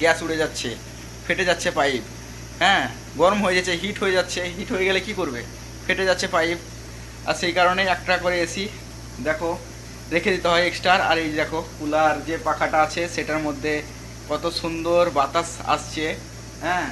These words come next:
একদম আমাদের দেশে যেমন কুয়াশা হয় সেরকম কুয়াশার মতো, আহ, বেরিয়ে আসছে ঠান্ডা বাতাসটা, পানিটা, যেটা এই, এই, এই মাথাতে, এই পাখাটার মাথাতে আমাদেরকে সবসময়তে ভরে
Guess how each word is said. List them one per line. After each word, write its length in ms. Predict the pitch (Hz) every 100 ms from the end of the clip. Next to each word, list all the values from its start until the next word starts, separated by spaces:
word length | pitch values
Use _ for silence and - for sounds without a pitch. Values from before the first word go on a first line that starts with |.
| - - - - - - 147
একদম 200 | 143 175
আমাদের 240 | 170 175
দেশে 180 | 170 170
যেমন 200 | 170 170 165
কুয়াশা 340 | 170 175 180 175
হয় 160 | 180 196
সেরকম 280 | 180 160 170
কুয়াশার 460 | 165 151 160 180 165
মতো, 200 | 160 160 170
আহ, 1000 | - - - - - 147 143 139 135 131
বেরিয়ে 260 | 143 165 175
আসছে 300 | 160 156 185 220 - -
ঠান্ডা 240 | 156 160
বাতাসটা, 440 | 156 147 151 - 175 196
পানিটা, 340 | 156 156 147 165 - - - - - - - - - - 143 147
যেটা 260 | 156 170 165 160 156 107 95 160
এই, 80 | 156 127
এই, 80 | 165 143 170
এই 60 | 175
মাথাতে, 500 | 175 160 202 196 175 - - - - - - - - - - -
এই 60 | 147 165
পাখাটার 320 | 160 170 175
মাথাতে 420 | 165 160 196 170 208 - - - -
আমাদেরকে 440 | 135 156 160 160 170 165 160 151 135 - -
সবসময়তে 420 | 175 180 208 214
ভরে 260 | 175 190